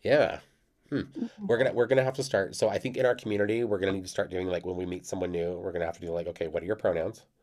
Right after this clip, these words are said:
Speaker 2: Mm-hmm.
Speaker 1: And, and how do you like to be identified?" You know, like, maybe that should be something we should try to push, like, you know, like, "Don't call me a witch." It's like, "I might do the
Speaker 2: Mm-hmm.
Speaker 1: same, I might do some of the same stuff you do, but don't call me a witch."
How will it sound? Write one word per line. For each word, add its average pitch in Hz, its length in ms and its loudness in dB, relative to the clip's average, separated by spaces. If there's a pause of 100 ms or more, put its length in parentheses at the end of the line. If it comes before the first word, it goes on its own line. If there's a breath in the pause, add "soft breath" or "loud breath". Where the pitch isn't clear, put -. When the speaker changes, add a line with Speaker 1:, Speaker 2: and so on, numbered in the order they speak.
(240)
Speaker 2:
Mm-hmm. 214 380 6
Speaker 1:
And, 90 280 0 (600 soft breath)
and 95 200 0
how - 220 0
do 101 60 4
you 98 80 0
like 101 140 0
to - 60 -16
be 95 100 0
identified?" 90 560 -4
You 98 80 -2
know, 92 80 2
like, 95 100 -2
maybe 107 160 0
that 107 140 0
should 104 140 -10
be 101 100 -6
something 98 240 -2
we 95 100 0
should 95 160 -8
try - 160 -2
to 92 80 -2
push, - 460 -2
like, 85 180 -6
you 87 80 -6
know, 87 80 -4
like, 85 160 -4
"Don't 123 180 6
call 165 200 0
me 151 140 2
a 139 80 4
witch." 123 440 0
It's - 160 -12
like, 90 160 -4
"I 98 80 -2
might 131 180 4
do - 120 4
the - 80 0
Speaker 2:
Mm-hmm. - 80 -4
Speaker 1:
same, 127 340 -2
I 117 80 -2
might 131 200 4
do 147 100 -2
some 147 180 2
of 139 60 2
the 143 80 0
same 135 200 -2
stuff 131 240 0
you 110 120 -6
do, 117 160 -2
but 101 140 -6
don't 101 180 2
call 104 160 -2
me 101 120 -8
a 98 60 -8
witch." - 300 -10